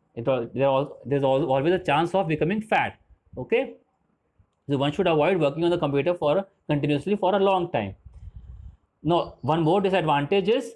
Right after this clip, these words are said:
that electricity. A computer depends on electricity a-, and cannot work for a long time without electricity. Okay, then it is very, very costly also.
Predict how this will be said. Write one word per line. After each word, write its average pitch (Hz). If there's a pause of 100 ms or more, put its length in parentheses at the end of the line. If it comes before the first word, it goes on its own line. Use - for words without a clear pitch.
(120)
that 208 (300)
electricity. 196
A 147
computer 165
depends 196
on 214
electricity 170
a-, 202 (100)
and 175
cannot 165
work 190
for 202
a 196
long 160
time 202
without 170 (220)
electricity. 190 (280)
Okay, 233 (920)
then 240 (180)
it 156
is 190
very, 180
very 208
costly 202
also. 131